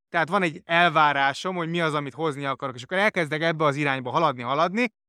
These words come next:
építem szépen az életemet, egyre veszek egy nagyobb házat, egy nagyobb autót, ahhoz nagyobb hitelt veszek fel,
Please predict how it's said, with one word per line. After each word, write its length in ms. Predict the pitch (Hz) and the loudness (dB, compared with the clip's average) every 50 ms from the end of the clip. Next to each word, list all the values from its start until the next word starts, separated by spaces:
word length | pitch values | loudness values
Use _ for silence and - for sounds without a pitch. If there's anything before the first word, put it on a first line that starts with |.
| _ _ | _ _
építem 480 | - 190 202 214 190 208 190 170 160 143 | -2 0 0 0 0 0 0 0 0 0
szépen 320 | - 196 180 156 160 147 | 0 0 0 0 0 0
az 140 | 139 127 120 | -2 -2 -2
életemet, 440 | 139 143 147 151 156 196 202 208 175 | -2 -2 0 0 0 -2 -2 -2 -2
egyre 420 | 196 196 185 170 156 151 147 156 | -2 0 2 2 0 0 0 0
veszek 240 | 151 180 175 151 131 | 0 0 0 -2 -4
egy 100 | 127 120 | -8 -6
nagyobb 280 | 139 175 202 190 - - | -4 -2 0 0 2 2
házat, 300 | 156 147 139 135 131 123 | 2 2 2 -2 -6 -10
egy 60 | 120 | -8
nagyobb 300 | 127 147 156 175 175 165 | -6 -4 -4 -4 -2 -2
autót, 320 | 190 185 165 - 180 143 | -2 -2 -2 -4 -6 -6
ahhoz 160 | 147 135 131 | -4 -6 -4
nagyobb 320 | 117 143 156 151 156 135 113 | -2 -2 -2 0 -2 -2 -4
hitelt 400 | 135 135 - 156 139 135 127 - | -8 -8 -4 -2 -2 -2 -2 -2
veszek 340 | 143 139 - - 143 131 - | -4 -4 -4 -4 -6 -8 -8
fel, 380 | - - 175 196 226 247 - | -4 -2 0 2 2 0 -2